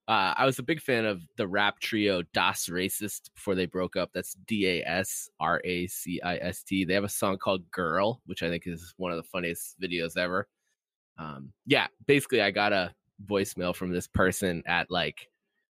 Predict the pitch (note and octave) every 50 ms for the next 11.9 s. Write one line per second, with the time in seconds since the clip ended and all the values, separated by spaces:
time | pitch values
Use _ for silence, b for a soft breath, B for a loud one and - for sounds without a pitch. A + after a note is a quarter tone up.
0 | _ _ _ - G#2+ G#2+ G2+ - - - - - F#2 C3 E3+ D#3+ C#3 B2 F#2+ F2
1 | D#2 - _ _ _ _ _ _ - - - - B2 A#2+ A#2+ A2 G#2 G2 G2 F#2+
2 | F#2+ F#2 F#2+ F#2+ F#2 - - A2 G#2+ - - - G2 F#2+ F#2 - - - F#2 F#2
3 | F#2+ G2 G#2 G#2 - C3 A#2 B2+ C#3 D3+ D#3 - - - F2+ F2+ F2 F2+ F#2 F#2
4 | F#2+ G#2 F#2 G2 F#2+ E2+ D#2+ F2+ D#2+ - F#2 F#2+ F#2 F#2+ F2 F#2 G#2+ A#2 A#2+ -
5 | _ _ _ _ _ _ _ _ - C#2 D2 D#2+ E2 D#2+ C#2+ B1+ B1 - - _
6 | _ _ - E3 B2 B1 C2 E2 E2+ - G2 F#2 G#2 A2 G2 - - - _ _
7 | _ _ _ _ _ _ - G#2 G#2 F#2 F2+ F2 D#2 - _ _ - C3 B2+ A#2+
8 | - _ _ _ _ _ _ _ _ _ _ _ _ _ _ _ _ - - -
9 | - - G#3 A3+ F#3 D3+ C#3 B2 A#2 A2+ G#2+ G2 F#2 F2 D#2+ E2 A#2 - _ _
10 | _ _ _ _ _ _ _ _ _ _ _ _ _ _ _ _ _ _ _ _
11 | _ _ _ _ - - - G2+ F#2+ F2+ F2 F2 E2+ D#2+ D#2 F2 G2+